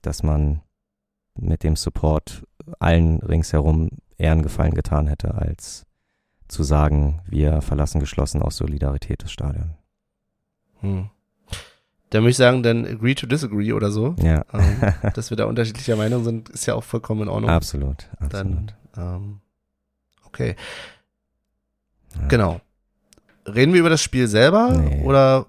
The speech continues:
Speaker 1: Nee.
Speaker 2: Also,
Speaker 1: Also das ist, äh, äh,
Speaker 2: <laughs>
Speaker 1: zu lange her. Das ist, äh, ich kann nur sagen, wir hatten ja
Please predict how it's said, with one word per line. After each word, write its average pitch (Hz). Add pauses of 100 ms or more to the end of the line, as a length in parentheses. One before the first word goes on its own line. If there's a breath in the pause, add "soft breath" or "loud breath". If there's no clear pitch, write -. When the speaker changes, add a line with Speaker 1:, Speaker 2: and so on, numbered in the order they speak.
Speaker 1:
Nee. 69 (180)
Speaker 2:
Also, 110
Speaker 1:
Also 85
das 95
ist, -
äh, -
äh, 131
Speaker 2:
<laughs> -
Speaker 1:
zu -
lange 101
her. 90
Das 90
ist, - (640)
äh, 85
ich 80
kann 90 (520)
nur 101
sagen, 90
wir 87
hatten 95
ja 87